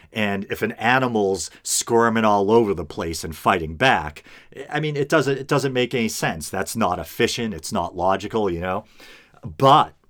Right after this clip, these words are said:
it, just like, um, the other animals I mentioned, cows, pigs, whatever, uh, poultry, the, the process is they usually try to stun the animal first,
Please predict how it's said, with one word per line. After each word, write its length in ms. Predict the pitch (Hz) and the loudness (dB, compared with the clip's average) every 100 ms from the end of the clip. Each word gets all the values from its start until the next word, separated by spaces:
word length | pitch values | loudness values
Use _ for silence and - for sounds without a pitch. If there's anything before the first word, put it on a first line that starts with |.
| - - _ - - - - - | -20 -20 _ -20 -20 -20 -20 -8
it, 300 | 143 143 143 | -6 -6 -6
just 340 | - 139 139 | 2 4 4
like, 300 | 165 165 151 | 4 4 4
um, 400 | 156 151 147 139 - - | 4 4 4 -2 -8 0
the 140 | 127 | 4
other 180 | 151 143 | 4 4
animals 420 | 98 92 87 85 | 2 0 -2 -4
I 80 | 87 | -4
mentioned, 540 | 85 85 80 85 78 73 - | -4 -6 -8 -10 -10 -12 -10
cows, 680 | - 101 92 92 92 87 | -2 0 2 0 0 -4
pigs, 680 | - - 107 95 90 85 - - | -12 -6 -2 0 -2 -8 -12 -14
whatever, 540 | 90 95 92 95 101 98 87 - | -6 -4 -2 0 -2 -4 -12 -4
uh, 280 | 90 85 80 - - - - | -2 -2 -4 -12 -20 -20 -10
poultry, 640 | - 98 104 110 104 101 - - - _ _ _ _ _ _ _ _ _ _ _ - | 0 0 0 0 0 -2 -8 -20 -20 _ _ _ _ _ _ _ _ _ _ _ -14
the, 560 | 123 101 131 123 123 123 | -12 0 4 4 2 -4
the 520 | 113 113 113 107 87 _ _ _ _ _ _ _ _ _ _ | -2 2 4 2 0 _ _ _ _ _ _ _ _ _ _
process 720 | - - 175 180 - 120 95 110 | -4 6 6 6 2 -2 -2 -2
is 200 | 92 80 | -4 0
they 100 | 104 | 0
usually 360 | 113 110 107 | 0 -2 -4
try 240 | 92 120 95 | -2 0 0
to 100 | 80 | 0
stun 600 | - - - 220 151 110 | 0 0 6 6 6 2
the 160 | 90 | -2
animal 400 | 87 85 82 78 | -2 -4 -6 -10
first, 680 | - - 113 - - - - | -6 0 0 0 -8 -14 -14